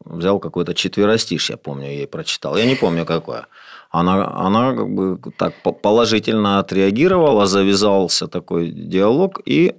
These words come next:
м, она говорит, "Ну, вам тогда позвонят". Я так понимаю, меня хотели просто как клоуна провести, чтобы я потешил там.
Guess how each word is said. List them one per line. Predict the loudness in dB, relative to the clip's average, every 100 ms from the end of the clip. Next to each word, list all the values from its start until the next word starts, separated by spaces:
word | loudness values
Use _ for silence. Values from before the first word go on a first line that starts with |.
| _
м, | -2 -2 -4 -12 _ _ _ _ _ -14 -2
она | 0
говорит, | 2 2 2
"Ну, | 2 0
вам | -2 0 0
тогда | 0 0 -2
позвонят". | 0 -2 0 0 -2 -10 -16 _ -20 -20 -20 _
Я | 0 2
так | 0 0
понимаю, | 2 4 4 4
меня | 2 2
хотели | -2 0 0
просто | 2 2 0 -2
как | -2 -4 _
клоуна | 4 4 4 2 0
провести, | 0 0 2 0 -2 -2
чтобы | 0 0 2 4
я | 4
потешил | 0 -4 -4 -2 -4 -6
там. | -10 -12